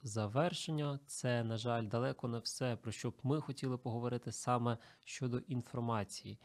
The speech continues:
Пам'ятайте, що зараз інформація є зброєю.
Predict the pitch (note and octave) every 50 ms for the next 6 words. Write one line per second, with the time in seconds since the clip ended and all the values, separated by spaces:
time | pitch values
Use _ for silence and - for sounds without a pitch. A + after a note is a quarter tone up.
0 | - - - - - _ _ - A#2 A2+ A2 - A#2 A#2 G#2 - A2+ G#2 - -
1 | - - - A#2+ A2+ A2 A2 G#2 A2 A#2+ - _ _ A#2+ G2+ G#2+ A#2 C3+ D#3+ F3+
2 | F3+ F3+ - - _ _ _ - C3 A2+ - - - G#2+ G#2 G#2+ A#2 B2+ C3 -
3 | - C#3 C3 B2+ B2 - - G#2+ F#2 - A2+ A2 A2 G#2 G2+ - - _ - G2+
4 | F#2+ F#2 G#2 A2 G#2 F#2+ F2 E2+ F2 F2+ - C#3